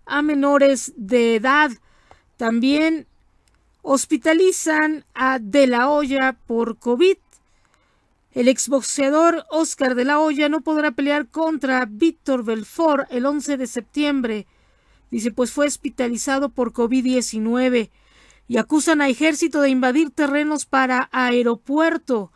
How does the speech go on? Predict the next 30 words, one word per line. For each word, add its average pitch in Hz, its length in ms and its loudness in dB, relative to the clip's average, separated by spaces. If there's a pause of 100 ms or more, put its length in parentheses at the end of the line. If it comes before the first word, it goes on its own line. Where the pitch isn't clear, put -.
(640)
Habitantes 311 840 0
denunciaron 269 580 2
que 294 120 0
militares 262 600 0
invadieron 262 460 0
sus - 200 -6
terrenos 277 560 -2
para 240 300 0
obras 285 300 0
de 247 100 0
aeropuerto 240 680 -2
de 214 100 -4
Santa 214 280 -6
Lucía, 285 480 0 (460)
pese 381 280 0
a 330 60 0
que 285 140 0
no 311 360 2
lo 262 300 4
han 285 340 0
vendido. 214 920 -2 (100)
Y 220 120 -12
bueno, 214 360 -4
estamos 285 400 -10
todavía 240 280 -4
en 220 100 -6
vivo 214 220 -6
y 208 80 -6
en 202 60 -8
directo. 247 560 -6